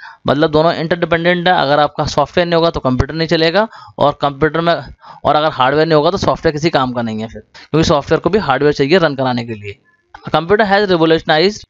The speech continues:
the traditional method used in the field of information communication and multimedia technology। तो because of computer, information communication technology के अंदर बहुत बड़ा रिवोल्यूशन आ चुका है, बहुत बड़ा चेंजेस आ चुके हैं। The application of computer in these diverse domain has been possible due to the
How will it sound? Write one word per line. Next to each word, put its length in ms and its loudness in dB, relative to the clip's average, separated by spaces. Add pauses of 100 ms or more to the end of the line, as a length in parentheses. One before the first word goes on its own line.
the 60 4 (140)
traditional 560 2
method 320 2 (140)
used 300 6 (360)
in 100 0
the 80 2
field 280 2
of 160 0
information 440 -2
communication 540 0
and 260 -2
multimedia 400 0
technology। 500 0 (300)
तो 60 -4
because 260 0
of 100 0
computer, 440 0
information 400 -2
communication 400 0
technology 300 -2
के 60 0
अंदर 200 0
बहुत 220 0
बड़ा 160 2
रिवोल्यूशन 440 2
आ 60 2 (100)
चुका 200 0
है, 60 4
बहुत 200 -2
बड़ा 120 2
चेंजेस 440 -2
आ 60 2 (100)
चुके 160 -4
हैं। 200 2 (260)
The 160 0
application 380 0
of 120 -2
computer 340 0
in 220 -4
these 260 4
diverse 420 0
domain 380 2 (240)
has 260 0
been 240 0
possible 540 0
due 180 6
to 140 2
the 80 2